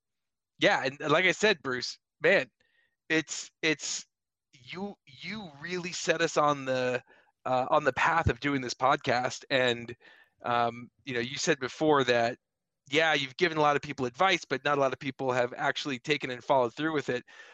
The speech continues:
But man, the advice that you gave was just golden in terms of how do you do this in the most conversational, easy way possible? How do you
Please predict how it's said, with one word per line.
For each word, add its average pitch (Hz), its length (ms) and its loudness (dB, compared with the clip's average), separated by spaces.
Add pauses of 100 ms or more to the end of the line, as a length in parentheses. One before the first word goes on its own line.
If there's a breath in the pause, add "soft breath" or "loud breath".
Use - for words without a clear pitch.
(120)
But 139 100 -2
man, 160 200 4
the 139 80 -2
advice 165 320 0
that 147 120 -14
you 143 100 -10
gave 143 360 -2
was 120 140 -12
just - 340 -10 (380)
golden 147 400 2 (480)
in 139 140 -4
terms 151 420 -4
of 123 280 2 (560 soft breath)
how 175 340 2
do 190 120 -6
you 196 140 -14 (100)
do 156 220 -16
this 143 420 -4 (120)
in 143 120 -10
the 143 60 -8
most 131 320 -6
conversational, 165 960 -4 (100)
easy 165 320 -12
way 151 220 -2
possible? 135 680 -2 (1200 loud breath)
How 185 340 0
do 214 160 -10
you 180 220 -10